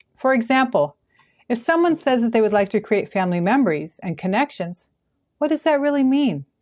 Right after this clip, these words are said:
Does that involve a special family place, such as a second home? Is it travel? Other experiences? And if they say they would like to be philanthropic,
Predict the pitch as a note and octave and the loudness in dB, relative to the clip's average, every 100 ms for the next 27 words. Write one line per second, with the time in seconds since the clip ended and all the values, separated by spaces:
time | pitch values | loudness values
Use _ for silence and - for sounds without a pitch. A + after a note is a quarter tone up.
0 | _ _ _ _ - F#3 A3 A3+ A3 A3 | _ _ _ _ -8 0 2 2 2 2
1 | G#3 G#3 - G3 G#3 - G3 F3+ D#3+ - | 0 -4 -2 0 -2 -2 0 0 -4 0
2 | E3+ C#4 - - F3 F3 D#3 D#3+ F3+ E3+ | 0 0 -4 -8 -6 -4 -6 -4 -4 -4
3 | E3 D#3 E3 G3 C4 - _ _ _ _ | -8 -6 -4 -2 -4 -8 _ _ _ _
4 | _ - F3+ - - E3 F3 B3 D4 - | _ -6 -6 -4 0 2 2 0 -2 -6
5 | _ _ _ _ _ F#3 F#3+ G#3+ G#3+ - | _ _ _ _ _ -2 2 0 -2 -2
6 | A#3 B3 C4 D4+ D4+ - _ _ _ _ | 0 2 0 -2 -6 -8 _ _ _ _
7 | _ - C4 C#4 D#4+ - D#4 D4+ D4 C4+ | _ -2 0 2 0 2 2 2 2 2
8 | B3+ B3+ A#3+ A3+ A#3 G#3+ G#3+ C4+ E4 D#3 | 0 0 -2 0 0 0 0 0 0 -4
9 | D3+ - | -6 -12